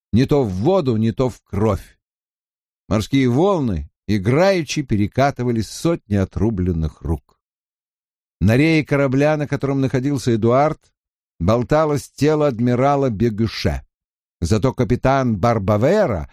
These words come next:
вместе со своими генуэзскими галерами уже давно успел уйти в открытое море. Хотя англичан тоже здорово потрепали, они всё равно чувствовали себя победителями.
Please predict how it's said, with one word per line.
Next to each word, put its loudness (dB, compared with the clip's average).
вместе -2
со -2
своими 0
генуэзскими 0
галерами 0
уже 2
давно 0
успел -2
уйти -2
в 0
открытое -2
море. -2
Хотя 2
англичан 0
тоже 0
здорово 0
потрепали, 0
они 0
всё -2
равно 2
чувствовали 0
себя 0
победителями. 0